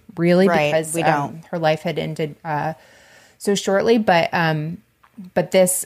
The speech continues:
Speaker 1: I don't know. This is, like, a whole different side of the story. I, I,
Speaker 2: Yeah.
Speaker 1: it's just sad.
Speaker 2: Yeah. Yeah, it is really sad.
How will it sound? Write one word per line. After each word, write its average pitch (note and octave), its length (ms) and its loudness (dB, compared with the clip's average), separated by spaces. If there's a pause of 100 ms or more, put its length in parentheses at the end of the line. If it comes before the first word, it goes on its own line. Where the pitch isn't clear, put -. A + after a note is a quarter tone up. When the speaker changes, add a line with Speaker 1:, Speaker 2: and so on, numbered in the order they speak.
Speaker 1:
I F3+ 80 0
don't D#3+ 140 -2
know. D3+ 120 2
This E3 220 -2
is, F3+ 80 -6
like, E3 160 0
a D#3 60 -2
whole D#3+ 200 -4
different D3 320 -8
side D3 140 0
of D3 80 -2
the D3 60 -6
story. C#3+ 340 -2
I, C#3 260 -2
I, D3 240 -6 (360)
Speaker 2:
Yeah. F3+ 300 2
Speaker 1:
it's G3 80 2
just D#3 140 -2
sad. D3 320 -2 (520)
Speaker 2:
Yeah. F3 380 0 (340)
Yeah, E3 280 0
it D#3+ 160 0
is D#3 180 0
really D3 220 -6
sad. C#3 320 -4